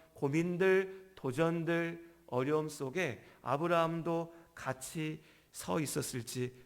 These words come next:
모르겠습니다. 그저 "이렇게 살다가 죽으면 다 끝이겠구나.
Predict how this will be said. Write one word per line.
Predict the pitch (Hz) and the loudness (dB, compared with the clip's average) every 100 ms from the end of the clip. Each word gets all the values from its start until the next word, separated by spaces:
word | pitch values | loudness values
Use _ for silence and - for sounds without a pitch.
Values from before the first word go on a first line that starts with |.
| - | -14
모르겠습니다. | 117 110 117 104 107 107 - - _ _ _ _ _ _ _ _ _ _ | -10 -8 -8 -10 -14 -18 -20 -20 _ _ _ _ _ _ _ _ _ _
그저 | - 131 | -6 0
"이렇게 | 135 139 151 | 0 0 -6
살다가 | - 151 139 143 | -6 -4 -2 -2
죽으면 | 139 123 127 135 | -4 -8 -8 -8
다 | 123 113 | -8 -10
끝이겠구나. | 143 143 143 117 - 113 104 101 | -10 -10 -8 -10 -8 -8 -8 -12